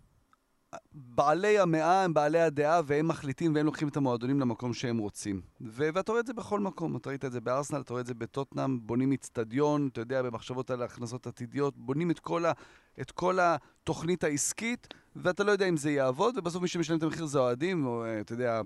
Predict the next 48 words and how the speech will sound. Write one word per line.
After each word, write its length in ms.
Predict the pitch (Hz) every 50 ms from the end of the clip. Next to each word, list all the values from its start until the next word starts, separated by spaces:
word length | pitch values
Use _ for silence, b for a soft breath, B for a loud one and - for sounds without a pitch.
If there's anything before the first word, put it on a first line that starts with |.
| 104 110
במקרה 260 | 117 120 117 117 117
של 100 | 117 120
טוטנהאם, 340 | - 127 123 123 127 120 120
פוצ'טינו. 580 | 113 110 - - 117 - - 160 175 180 170 B B B B B B B B
תראה, 140 | - 127 127
יש 240 | 143 196 220 -
פה, 340 | - - 220 214 220 226 - _ _ _ _ _ - - - 143
ל-, 240 | 139 139 151 139
לפני 220 | 139 135 135 165 190
שאנחנו 220 | 208 190 170 190
הולכים 140 | 180 180 160 -
לעניין 200 | 160 156 156 160
של 100 | 156 165
האוהדים, 280 | 147 135 135 170 175
יש 120 | 170 180 180
פה 120 | - 175
עוד 120 | 165 165 151
דברים 180 | 156 170 175
שאנחנו 240 | - - 139 123 147
לא 120 | 143 151
לגמרי 280 | 151 151 143 139 143 139
מבינים 340 | 135 127 117 135 135 160 175
בהם. 140 | 185 151 135
אנחנו 360 | 135 156 165 160 - 160 147 127
ב-, 140 | 135 127 123 120
ב-, 680 | 123 123 127 123 120 117 123 123 120 120 120 120 120 117 b b b b b -
בזווית 320 | 110 127 135 139 160 -
הקטנה 280 | 143 - 156 156 156 139
שלנו 140 | 151 156
שמסתכלת 400 | 135 135 131 - 131 123 143 131
על 80 | 147 131
כדורגל, 680 | - - 117 110 113 113 135 151 151 147 151 147 139 123 B B B B B
על 100 | 117 113
דברים 200 | 113 131 139 143
מקצועיים, 560 | 131 - - - 127 120 127 143 151 156 147 b b b b b b b b b b b b b b b b b _ _ -
יש 220 | 175 202 214 -
פה, 380 | - _ 202 185 180 170 156 -
אני, 180 | 143 147 143 151
אני 100 | 151 135
באמת 180 | 156 190 190 185
לא 80 | 190
מבין 340 | 170 160 139 135 147 143 135
בזה, 220 | 135 127 113 120
אבל 80 | 123 120
אתה 120 | 120 -
יודע, 100 | 147 143
יש 320 | 143 147 151 151 - - 151
איזה, 220 | 147 131 127 139